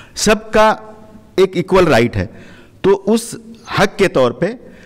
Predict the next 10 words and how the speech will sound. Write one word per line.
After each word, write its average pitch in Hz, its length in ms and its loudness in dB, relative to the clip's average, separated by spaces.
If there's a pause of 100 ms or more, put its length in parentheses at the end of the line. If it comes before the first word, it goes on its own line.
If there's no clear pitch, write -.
(360)
हमारा 165 260 4
ये 202 80 6
फ़र्ज़ 147 260 2
बनता 107 280 -2
है। 113 80 -4
साथ 214 180 2
साथ 240 180 -2
क्या 175 200 -2
है 180 80 -6 (560)
कि 196 300 -2